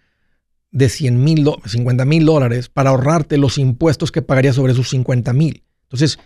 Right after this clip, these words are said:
si tú estás en una tasa efectiva ahorita del treinta por ciento y tú vas y gastas un, compras un camión de cincuenta mil, te vas a ahorrar quince mil.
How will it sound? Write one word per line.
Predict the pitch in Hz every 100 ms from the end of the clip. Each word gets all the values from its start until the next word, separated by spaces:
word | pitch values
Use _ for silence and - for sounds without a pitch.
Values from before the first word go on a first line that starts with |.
| _
si | 156
tú | 170
estás | 202
en | 214
una | 208
tasa | 196 170 190
efectiva | 160 127 156
ahorita | 151 147 143
del | 131 113
treinta | - 160 175 151 120
por | 120
ciento | 98 113 98 85 - _ _ _ _ _ _ _ _ _
y | 147
tú | 123
vas | 175 165
y |
gastas | 165 143 135
un, | 160
compras | - 160 156
un | 156
camión | 151 147
de | 143
cincuenta | 143 131 127 123
mil, | 131 143
te | 143
vas | 135
a |
ahorrar | 151 147
quince | 147 127 120
mil. | 120 101 -